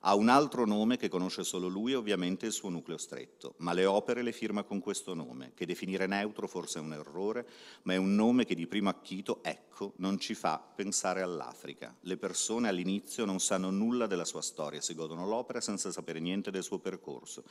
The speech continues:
In un certo senso il suo nome è già parte del suo lavoro artistico. Non è un nome che nasconde l'identità, da confondere con un processo di sbiancamento, ma è un nome che agisce sul pregiudizio del prossimo, che lavora sul suo immaginario.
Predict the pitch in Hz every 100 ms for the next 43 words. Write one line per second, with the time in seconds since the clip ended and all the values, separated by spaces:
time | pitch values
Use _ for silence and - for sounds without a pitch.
0 | - - - 87 98 101 127 123 - 104
1 | - 87 95 - 113 98 104 104 117 104
2 | 82 107 - 98 98 107 98 90 98 87
3 | 85 85 - 71 - - 76 - - 98
4 | 117 120 101 95 92 87 85 82 - 90
5 | 90 85 80 78 76 - 78 76 - -
6 | - - 85 92 87 95 92 90 87 85
7 | 80 85 - 87 - 80 73 78 78 76
8 | 80 85 92 - 120 92 92 90 98 117
9 | 113 - 90 82 90 110 - - - 82
10 | - - 107 107 120 98 92 87 85 -
11 | 101 95 87 - 69 - - 71 87 -
12 | - - - 107 101 98 104 123 123 -
13 | 98 - 107 104 107 104 95 71 62 69
14 | 67